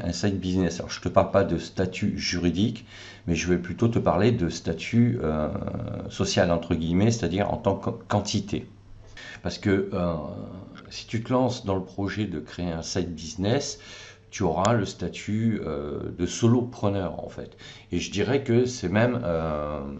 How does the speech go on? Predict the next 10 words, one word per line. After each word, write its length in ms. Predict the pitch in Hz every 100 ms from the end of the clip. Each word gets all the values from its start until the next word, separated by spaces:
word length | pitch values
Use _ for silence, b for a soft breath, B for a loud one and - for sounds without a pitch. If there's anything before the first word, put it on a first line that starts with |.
| - - - - - -
la 100 | 78
meilleure 320 | 87 104 113
solution 540 | - 95 90 - 117 113
et 20 |
la 120 | 78
meilleure 340 | 82 92 95
approche, 520 | 85 - - 131 - - B B B B B -
parce 160 | 87
que, 160 | - -
euh, 500 | 104 92 87 80 76